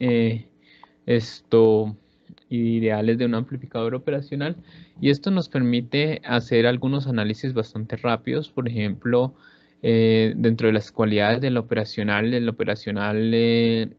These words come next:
la cualidad del operacional es que independientemente la, la impedancia o la resistencia que yo le conecte a la salida del operacional,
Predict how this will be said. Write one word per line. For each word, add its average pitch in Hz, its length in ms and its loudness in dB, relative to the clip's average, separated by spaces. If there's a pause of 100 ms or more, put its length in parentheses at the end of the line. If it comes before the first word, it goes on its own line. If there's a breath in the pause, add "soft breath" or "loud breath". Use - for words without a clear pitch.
(160)
la 120 200 -2
cualidad 107 360 -2
del 110 140 -2
operacional 110 600 -4 (440 loud breath)
es 117 200 -2
que 135 480 2
independientemente 139 1300 0
la, 110 680 0 (340 loud breath)
la 113 400 -2
impedancia 113 720 -2
o 110 40 -2
la 107 100 0
resistencia 110 520 -6
que 113 120 -6
yo 107 100 2
le 113 120 0
conecte 117 580 -8 (560 soft breath)
a 117 100 0
la 113 120 4
salida 110 300 0
del 123 100 0
operacional, 113 760 -2